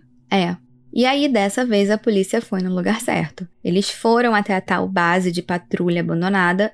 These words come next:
e encontraram o corpo da Maya. E um ponto que eu não queria falar, porque me dá muita agonia, é que ela já tava morta há alguns dias, né?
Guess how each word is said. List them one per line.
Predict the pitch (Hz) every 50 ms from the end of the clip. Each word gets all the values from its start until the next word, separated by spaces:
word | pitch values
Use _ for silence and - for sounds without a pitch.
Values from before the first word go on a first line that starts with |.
| _ _
e | - 240 254
encontraram | 262 294 302 311 311 311 320 302 277 233 208 202 202 208 220 240 - _ -
o | - 262
corpo | 254 - 233 202 196 - - 196
da | 202 214 226
Maya. | 220 190 - - - - 196 - _ _ - _ -
E | 269 311
um | 370 392
ponto | 381 - 269 262 294 294 262 233
que | - 240
eu | 226
não | 226 247
queria | 277 302 262 247 240
falar, | - - 233 208 202 208 214
porque | - - 220
me | 208
dá | 202 202 196 196 196 - _ -
muita | - 202 220 226 240 269 294 294 277
agonia, | 226 214 196 190 190 196 208 208 185 185 196 - - - _ - - -
é | - 202
que | 202 - - - 233 - - -
ela | 226 233 247 277 320 311
já | 277 254 240
tava | - 240 208 208 208 208 220 240
morta | 254 254 233 214 208 214 220 - - - 240 233 - - -
há | - -
alguns | 233 233 240 247 269 320 302
dias, | 269 262 247 220 190 180 180 185
né? | 185 170 170 170 190